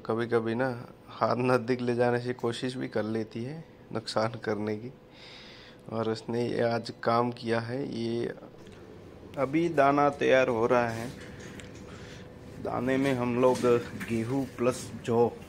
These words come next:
तो mix करके उसमें हॉर्स mix है और ऑयल है, चारों के लिए तैयार करके अभी शाम को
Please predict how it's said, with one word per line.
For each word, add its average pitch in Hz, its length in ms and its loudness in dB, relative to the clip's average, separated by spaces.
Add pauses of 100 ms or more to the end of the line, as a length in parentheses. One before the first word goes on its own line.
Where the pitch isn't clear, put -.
(880)
तो 120 140 -6
mix 113 300 -6
करके 120 420 -4 (520)
उसमें 110 400 -6 (1120)
हॉर्स 113 280 -2
mix 120 380 -2
है 131 120 -6 (280)
और 113 160 -6
ऑयल 110 260 0
है, 117 100 -4 (2000)
चारों 113 280 -2
के 113 120 -6
लिए 113 140 -2
तैयार 113 340 0
करके 107 380 -6
अभी 110 600 -10 (460)
शाम 101 220 -8
को 107 160 -10